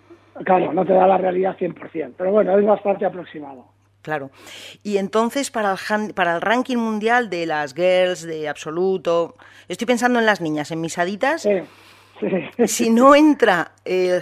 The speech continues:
Speaker 2: handicap en todos los países, esto, pues igual se tiene que ir hasta el dos mil veintidós.
Speaker 1: Bueno, yo lo que, la realidad es que eso sabe mucho más, más de la torre que yo,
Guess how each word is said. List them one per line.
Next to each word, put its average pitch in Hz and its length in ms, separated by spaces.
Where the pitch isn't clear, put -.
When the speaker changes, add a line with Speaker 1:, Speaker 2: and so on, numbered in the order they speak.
Speaker 2:
handicap 202 380
en 185 100
todos 196 280
los 196 200
países, 226 1040
esto, 240 560
pues 175 220
igual 165 260
se 220 140
tiene 214 240
que 180 80
ir 175 100
hasta - 200
el 165 100
dos 160 200
mil 175 280
veintidós. 160 840
Speaker 1:
Bueno, 240 320
yo 226 140
lo 277 140
que, 262 220
la 202 300
realidad 202 420
es - 60
que 240 120
eso 233 260
sabe 214 400
mucho 202 680
más, 196 320
más 185 200
de 185 80
la 180 120
torre 175 280
que 160 120
yo, 208 180